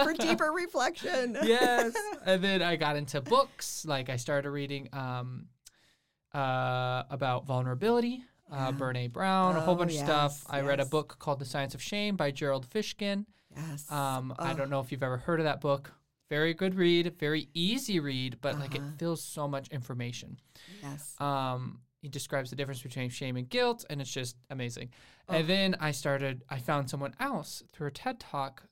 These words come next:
Speaker 2: Her name is Shasta Nelson.
Speaker 1: Okay.
Speaker 2: Uh,
Speaker 1: What
Speaker 2: do you
Speaker 1: did
Speaker 2: know
Speaker 1: you
Speaker 2: who
Speaker 1: like about Shasta?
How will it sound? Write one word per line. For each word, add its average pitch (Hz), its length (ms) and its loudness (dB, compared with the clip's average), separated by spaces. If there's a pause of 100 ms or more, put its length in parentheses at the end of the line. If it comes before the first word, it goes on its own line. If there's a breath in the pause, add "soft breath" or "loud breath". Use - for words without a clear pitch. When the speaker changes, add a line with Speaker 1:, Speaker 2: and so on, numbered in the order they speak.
Speaker 2:
Her 175 120 -6
name 151 220 -2
is 139 120 -4
Shasta 127 440 -6
Nelson. 143 480 -6 (160)
Speaker 1:
Okay. 156 640 -10
Speaker 2:
Uh, 143 220 2
Speaker 1:
What 175 120 2
Speaker 2:
do 147 60 2
you 143 60 6
Speaker 1:
did 127 100 2
Speaker 2:
know - 60 4
Speaker 1:
you - 40 2
Speaker 2:
who 170 60 2
Speaker 1:
like 156 180 -2
about 151 240 -6
Shasta? 139 580 -8